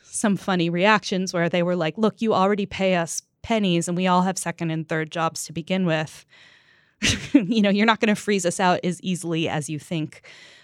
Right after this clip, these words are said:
Um, you know, we'll see, I guess, what happens. But,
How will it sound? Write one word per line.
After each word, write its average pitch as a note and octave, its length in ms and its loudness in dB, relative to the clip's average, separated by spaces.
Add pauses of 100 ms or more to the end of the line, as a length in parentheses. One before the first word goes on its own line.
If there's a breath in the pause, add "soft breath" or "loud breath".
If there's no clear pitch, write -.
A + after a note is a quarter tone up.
(160 soft breath)
Um, E3 400 2 (440)
you G3+ 120 4
know, D#3+ 120 4
we'll E3 180 0
see, E3+ 440 0
I D3+ 120 -6
guess, D3 320 -6
what D3 140 -4
happens. D#3 560 -8
But, E3 260 0